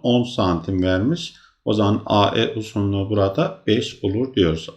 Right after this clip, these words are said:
A E'ye beş yazdık. Şimdi dikkat edersek her iki üçgende eşit açılar var.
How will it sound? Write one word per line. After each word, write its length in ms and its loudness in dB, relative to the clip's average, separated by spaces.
A 240 2
E'ye 300 0
beş 320 -2
yazdık. 380 0
Şimdi 360 0
dikkat 320 4
edersek 640 4
her 140 2
iki 240 0
üçgende 540 0
eşit 280 -6
açılar 440 2
var. 300 2